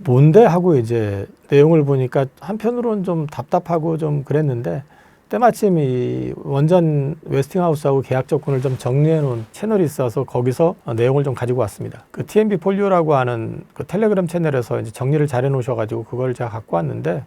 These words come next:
이제 하나하나 보면서 말씀을 드리면 일단 계약 조건에서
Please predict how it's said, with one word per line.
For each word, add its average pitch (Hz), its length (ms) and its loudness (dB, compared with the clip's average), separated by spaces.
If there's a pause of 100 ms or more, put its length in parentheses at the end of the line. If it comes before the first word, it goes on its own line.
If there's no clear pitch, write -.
이제 151 100 -4
하나하나 226 360 4
보면서 151 320 2
말씀을 139 340 -2
드리면 127 480 -4
일단 147 220 -2
계약 175 220 6
조건에서 170 600 4